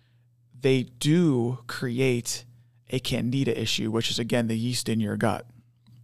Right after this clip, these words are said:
Now, something that people don't think about very much is that we live in an area with a lot of older homes and older buildings, okay?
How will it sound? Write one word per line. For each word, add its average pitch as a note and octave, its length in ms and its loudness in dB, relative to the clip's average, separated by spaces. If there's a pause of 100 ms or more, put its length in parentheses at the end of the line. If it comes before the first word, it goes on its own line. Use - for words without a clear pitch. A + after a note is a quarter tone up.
(640)
Now, B2+ 320 2
something D3 500 -2
that C3+ 160 0
people B2 320 -2
don't A#2+ 280 0
think C3+ 260 -2
about B2+ 280 0
very A#2 260 0
much A2+ 420 -2 (640)
is A#2+ 220 -2
that A#2+ 340 0 (720)
we C#3+ 160 4
live D#3+ 300 2
in C3+ 80 4
an A#2+ 120 2
area A#2 720 2
with - 180 -4
a A#2 40 0
lot A#2 320 4
of A2+ 160 -2
older A#2 360 0
homes A2+ 360 -2
and A2+ 80 -2
older G#2+ 240 -4
buildings, - 640 -4 (160)
okay? G#2+ 320 -2